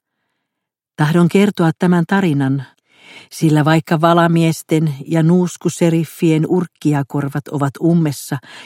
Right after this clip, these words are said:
ja syyttävät isäni Ettua murhaajaksi, eikä minua kuunnella,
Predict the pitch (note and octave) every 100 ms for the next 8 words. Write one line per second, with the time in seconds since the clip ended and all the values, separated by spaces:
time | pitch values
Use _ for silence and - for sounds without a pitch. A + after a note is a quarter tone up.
0 | - D3 - G3+ E3+ - C3+ C3 - E3+
1 | F3+ C#3+ C3+ C#3+ D#3+ - _ C3+ B2+ C3+
2 | F#3 C#3+ B2 A2+ A#2 A#2+ - C3 - _
3 | _ _ _ _ E3 D#3+ E3+ F3 F3 E3+
4 | - F3+ D3 D3 C3+ C#3